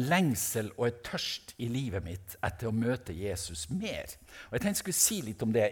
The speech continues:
i kveld. Det å, å bære på en tørst etter Jesus hele livet,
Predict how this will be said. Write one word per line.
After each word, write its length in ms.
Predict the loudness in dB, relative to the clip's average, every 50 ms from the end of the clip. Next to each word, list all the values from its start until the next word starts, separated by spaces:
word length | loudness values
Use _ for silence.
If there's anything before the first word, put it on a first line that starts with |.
| 2 -4
i 60 | -6
kveld. 320 | -2 0 2 2 0 0 -6 -14 -18 -18 -10 2 6
Det 100 | 6 8
å, 120 | 8 6 4 2 0 0
å 160 | 0 0 -2 -4 -10 -12
bære 460 | -4 4 6 8 10 10 8 6 4 0 2
på 160 | 4 4 4
en 100 | 4 2 0 -4 -12 -20 -20 -20 _ _ -4
tørst 520 | -2 0 0 0 0 -2 -2 -6 -8 -14 -6 -4
etter 220 | -4 -2 0 0 2
Jesus 480 | 2 4 2 2 0 -2 -4 -4 -2
hele 220 | 0 0 0 0 0
livet, 560 | 0 -2 -4 -4 -6 -6 -6 -8 -8 -12 -16